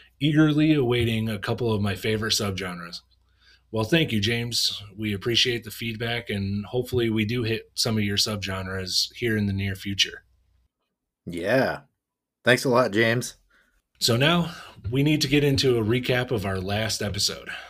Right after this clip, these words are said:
Speaker 1: So, Matt, what happened in our last episode?
Speaker 2: Our last episode that James was referring to is Metalcore Part One. We went through a brief history, definition, eight genre-defining bands,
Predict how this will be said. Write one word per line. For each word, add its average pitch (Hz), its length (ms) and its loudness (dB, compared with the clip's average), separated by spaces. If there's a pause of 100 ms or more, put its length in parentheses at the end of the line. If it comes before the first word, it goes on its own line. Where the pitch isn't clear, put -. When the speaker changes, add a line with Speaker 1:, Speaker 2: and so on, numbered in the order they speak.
(880)
Speaker 1:
So, 120 320 -2 (180)
Matt, 117 280 0
what 143 120 2
happened 147 280 2
in 123 100 2
our 113 140 0
last 107 280 0
episode? - 380 -4 (600)
Speaker 2:
Our 113 100 4
last 143 300 6
episode 139 600 8 (360)
that 113 80 -4
James 135 300 4
was 110 120 -4
referring 139 380 4
to 143 200 8
is 98 320 4 (220)
Metalcore 135 640 4
Part 117 380 2
One. 135 560 2 (580)
We 92 100 -6
went 110 280 -2
through 107 480 2 (280)
a 92 60 -10
brief 120 360 4
history, 131 680 8
definition, 123 1040 0 (440)
eight 151 280 6
genre-defining 131 840 4
bands, 123 680 0